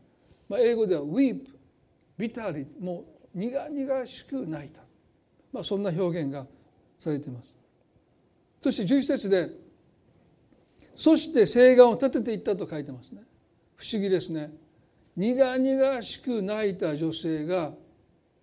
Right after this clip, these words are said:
神の前で誓願を立てるんです。で、誓願を立てるということは、神の前で誓うということですよね。で、それは聖書が私たちに義務付けていることではないんです。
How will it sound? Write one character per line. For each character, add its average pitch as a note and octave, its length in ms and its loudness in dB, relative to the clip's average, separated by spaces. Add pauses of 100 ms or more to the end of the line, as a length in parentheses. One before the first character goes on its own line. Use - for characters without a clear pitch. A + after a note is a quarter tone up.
(580)
神 A3 300 -2
の F3 100 -4
前 E3 280 -4
で D#3 120 -10
誓 G#3 320 -6
願 G#3+ 160 -8
を F#3 40 -12
立 E3 140 -16
て D#3 100 -14
る C3 100 -12
ん A#2 100 -18
で - 80 -20
す。 - 60 -20 (1700)
で、 G3+ 120 0
誓 D4 320 4
願 D4 200 10
を C#4 40 6
立 B3+ 180 -2
て D4+ 160 0
る C4 160 2
と G#3+ 60 4
い - 20 4
う F3 40 2
こ F3 100 0
と F3+ 60 -2
は、 E3+ 60 0
神 C4+ 360 4
の A#3 100 0
前 G3 240 0
で E3 180 -4
誓 - 100 -12 (140)
う A#3+ 80 -2
と A3 100 -6
い - 20 0
う - 20 -2
こ D#3 60 -6
と C#3 100 -12
で B2+ 80 -14
す - 80 -20
よ E3+ 120 -18
ね。 A#3+ 140 -10 (640)
で、 C4+ 120 -2
そ D4+ 120 0
れ D#4 140 4
は D4 180 8
聖 D4+ 300 0
書 G#3 160 0
が G3 80 4
私 F#3+ 300 2
た G3+ 100 -2
ち F3+ 80 -6
に F#3 80 -4
義 D#3+ 140 -2
務 C#4 180 6
付 C#4+ 180 0
け - 60 2
て C#4 80 0
い - 20 0
る B3+ 80 0
こ C4+ 100 -4
と D#4 120 0
で C4+ 80 -2
は D#3+ 80 -2
な F3 100 -6
い E3+ 60 -2
ん D3 40 -4
で C3+ 80 -10
す。 - 140 -20